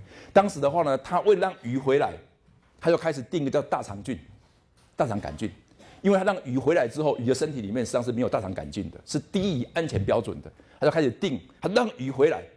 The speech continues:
要有三个，三个特点。第一个，要把那个廊道打通，让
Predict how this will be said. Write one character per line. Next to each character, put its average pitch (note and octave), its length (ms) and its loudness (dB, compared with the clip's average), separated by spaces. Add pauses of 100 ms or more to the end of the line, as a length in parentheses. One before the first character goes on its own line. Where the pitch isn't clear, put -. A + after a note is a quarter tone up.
(100)
要 F#3+ 120 2
有 - 60 -8
三 D#3+ 200 -6
个， C#3+ 160 -2
三 - 200 -6
个 F3 80 -2
特 D3+ 200 2
点。 E2 160 -10 (260)
第 G3+ 140 -2
一 - 20 -4
个， - 100 -6 (600)
要 F#3+ 100 6
把 - 160 -2
那 C#3 80 0
个 D#3+ 100 0
廊 C#3 240 0
道 C#3 280 -2
打 E2+ 120 -8
通， B2 240 -6 (340)
让 F#3+ 220 2